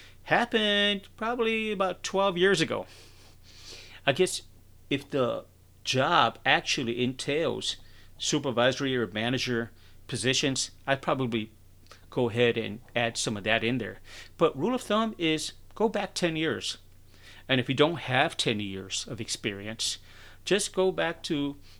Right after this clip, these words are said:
things that you did in high school.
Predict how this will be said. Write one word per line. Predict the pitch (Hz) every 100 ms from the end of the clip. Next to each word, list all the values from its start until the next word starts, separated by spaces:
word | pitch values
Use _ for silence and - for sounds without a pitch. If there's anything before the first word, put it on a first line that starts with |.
| -
things | 156 147
that | 139
you | 139
did | 123 139 160 113 - - - - - -
in | 139 131 123 - - -
high | - 180
school. | - - 104